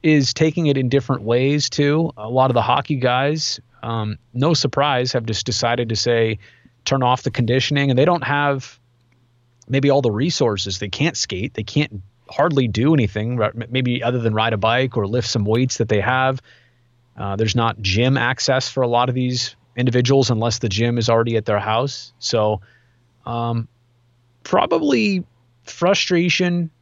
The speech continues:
mixed with realization for all those guys. And then baseball is a whole separate issue. I mean, they were bound to start up and, you know, they were just kinda getting the engine warm and all of a sudden had to turn it off real fast.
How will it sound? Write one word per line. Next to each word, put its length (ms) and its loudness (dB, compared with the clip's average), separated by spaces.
mixed 400 0
with 260 -2
realization 1080 0
for 200 2
all 140 4
those 240 0
guys. 300 2
And 60 4
then 120 4
baseball 400 2
is 80 -2
a 60 -2
whole 160 0
separate 360 0
issue. 420 -2
I 40 -12
mean, 140 -2
they 120 2
were 120 4
bound 380 0
to 100 -6
start 340 -2
up 280 2
and, 540 -4
you 80 0
know, 80 2
they 120 4
were 100 4
just 220 2
kinda 200 0
getting 220 0
the 140 0
engine 300 2
warm 400 0
and 120 -6
all 120 2
of 80 -2
a 60 -4
sudden 300 0
had 140 -2
to 60 -6
turn 200 0
it 60 0
off 260 2
real 180 -2
fast. 580 -6